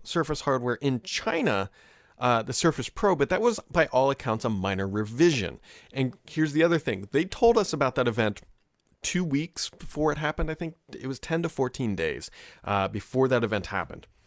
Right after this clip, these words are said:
And so now here is Microsoft coming out, uh, six, seven weeks before this decoded event saying, <laughs> "Hey, we're gonna have a Surface event, um, or Surface announcement at this decoded event in late October." And this makes no sense. This is very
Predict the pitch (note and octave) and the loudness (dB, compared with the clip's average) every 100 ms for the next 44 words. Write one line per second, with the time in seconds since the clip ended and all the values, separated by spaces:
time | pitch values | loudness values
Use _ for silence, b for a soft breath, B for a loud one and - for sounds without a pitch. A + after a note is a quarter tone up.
0 | b b - C3 E3 D3 D#3 F#3 A3+ A#3+ | b b -8 0 2 2 2 2 4 2
1 | F3 F#3+ E3+ E3 C#3 C#3+ C#3+ D3 C#3 - | 0 2 4 2 0 -2 -2 -4 -4 -2
2 | C#3+ C3 B2 A#2+ - - A2+ A2+ A2+ G#2+ | -2 0 0 0 -4 -8 -8 -6 -8 -10
3 | D2 - F#3 F#3+ - - - - - E3+ | -10 -4 -2 -2 -4 -8 -12 -6 0 2
4 | F3+ B2+ B2+ D#3+ - - - b - C#3+ | 0 0 -2 -4 -6 -10 -10 b -4 2
5 | D3 C#3 C3+ B2+ - E3+ D#3 B2 A#2 A2+ | 4 4 2 -2 0 0 0 0 0 0
6 | C3 B2 G#3 - B F#3+ A3 G#3+ G3 D#3 | -2 2 2 2 B 2 2 4 2 0
7 | - D#3 D3+ D3 A#2+ F#2 F2 F2 - B | 4 4 4 0 -2 0 -2 -2 -8 B
8 | B B G#2+ G2+ G2 F#2+ A#2 A#2 E3 D3 | B B 4 6 4 2 -2 2 2 2
9 | A#2+ G2+ G#2 A2 - A2 F#2+ F#2 G#2+ G#2+ | 0 2 4 2 2 0 0 -4 -4 -4
10 | - G#2+ G#2+ G#2+ G2 F#2 F#2 B B B | 0 0 2 0 -4 -4 -8 B B B
11 | - G#2 G2+ G2+ G2 G2 A2 G#2+ G2 - | -8 -4 -2 0 0 2 4 4 2 -2
12 | F2+ E2 B1+ - C3+ F#3+ A#3+ A3 C#3+ - | -4 -4 -6 -2 2 2 2 2 2 0
13 | B2 C3+ D3 A#2 A2+ G2 E3+ G#3 C#3+ C3 | -4 4 4 4 -4 -4 -6 -4 -2 4
14 | C#3 C3+ A#2 | 6 6 2